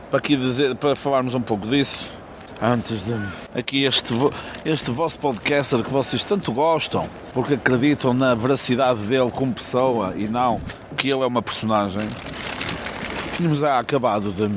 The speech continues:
de almoçar, estávamos naquilo que se chama procrastinar. Estávamos lá a mexer no feed, a ver porcaria na internet. E um rapaz que estava a almoçar de fones, o que eu completamente aceito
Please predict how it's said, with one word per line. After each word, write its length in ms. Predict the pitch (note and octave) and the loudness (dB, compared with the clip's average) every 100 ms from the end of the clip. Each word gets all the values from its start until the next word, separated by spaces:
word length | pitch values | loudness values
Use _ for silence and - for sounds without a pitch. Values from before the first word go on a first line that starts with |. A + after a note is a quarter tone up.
| F#2 - - - | -4 -10 -14 -4
de 60 | B2+ | 2
almoçar, 440 | B2 C3+ - E3+ E3 | 4 2 2 4 4
estávamos 520 | - C3+ A#2 B2+ B2 | 4 4 4 2 2
naquilo 280 | A#2+ C3 G#2+ | 4 2 2
que 80 | |
se 60 | - | 2
chama 220 | B2+ A2+ | 4 2
procrastinar. 920 | - D3+ - A2+ G#2+ - B2+ A#2 A#2+ B2 - - | 2 2 4 4 2 2 2 4 4 0 -12 -4
Estávamos 420 | G2 G2 G#2 F2+ | -2 0 -2 0
lá 220 | G2+ F#2+ - - - - - G2+ | 2 2 0 -12 -14 -14 -10 -2
a 100 | A#2+ | 2
mexer 240 | A2 B2 | 4 4
no 100 | A#2 | 4
feed, 680 | A2 C#3+ D3 D3 B2+ B2+ A#2+ - - - - - | 4 4 6 6 4 0 -2 -4 -12 -12 -4 0
a 80 | A2 | 4
ver 140 | A2+ | 2
porcaria 480 | - G#2+ A#2+ A#2 A2 | 2 0 4 4 4
na 120 | A2 | 2
internet. 640 | G2+ A#2 A#2 A#2+ A2+ - - - - - | 2 0 2 0 -2 -8 -12 -14 -14 -4
E 100 | F#3 | 2
um 60 | G#3+ | 4
rapaz 440 | F#3+ C3 C3 A2 | 4 4 4 4
que 80 | - | 2
estava 520 | - B2+ F#2+ G2 E2+ - | 4 4 6 4 2 2
a 60 | A#2 | 4
almoçar 600 | C3 B2 A2+ - G#2 F2+ | 4 2 -2 2 2 2
de 100 | E2 | -4
fones, 440 | - G2+ B2 G#3+ - | 0 2 2 -2 0
o 140 | G3+ | 0
que 280 | - - D#3 | 0 -2 2
eu 300 | E3 B2 F2+ - - | 4 4 2 -4 -10
completamente 960 | - F3 F#3+ G#3 - D3 D#3 A#2 - F#2+ E2 D#2+ D2+ - - - - | -2 0 2 2 2 4 4 4 2 0 -2 -4 -8 -12 -12 -4 2
aceito 560 | C3+ - C3+ C3+ - | 2 4 2 0 -8